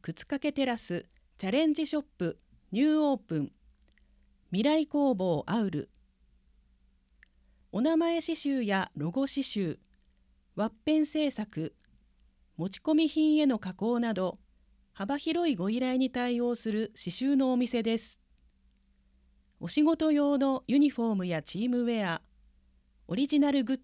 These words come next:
ズ、大切な持ち物への名入れなど、刺繍でできることを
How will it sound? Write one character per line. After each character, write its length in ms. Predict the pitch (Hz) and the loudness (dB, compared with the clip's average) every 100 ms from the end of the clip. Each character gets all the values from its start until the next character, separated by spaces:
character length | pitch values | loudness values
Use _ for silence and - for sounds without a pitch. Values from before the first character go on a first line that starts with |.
| - | -6
ズ、 240 | 175 - _ _ _ _ _ _ _ _ _ _ | -6 -6 _ _ _ _ _ _ _ _ _ _
大 200 | - 277 | -4 -2
切 240 | 302 302 294 | -2 -2 2
な 140 | 294 | 4
持 140 | 269 277 | 2 2
ち 120 | 285 | 2
物 280 | 277 240 220 | 2 2 0
へ 80 | |
の 140 | 196 180 | -2 -2
名 160 | 160 | -2
入 100 | 185 | -2
れ 100 | 214 | -2
な 140 | 226 214 | -2 0
ど、 260 | 180 175 - _ _ _ _ - | -2 -4 -8 _ _ _ _ -12
刺 140 | - | -6
繍 260 | 208 302 311 | -4 0 0
で 140 | 320 | 2
で 120 | 311 302 | 0 0
き 140 | 320 | 0
る 140 | 302 | -2
こ 100 | 269 | -2
と 160 | 240 233 | -4 -2
を 220 | 196 190 | -2 -2